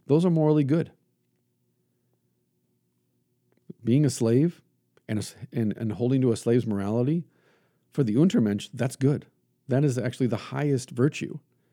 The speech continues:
Be a slave. Listen to your masters.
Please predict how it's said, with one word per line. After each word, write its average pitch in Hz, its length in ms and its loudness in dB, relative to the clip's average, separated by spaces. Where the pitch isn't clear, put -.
Be 127 180 2
a 139 60 2
slave. 120 500 -2
Listen 123 400 0
to 156 120 -4
your 139 140 4
masters. 131 580 -2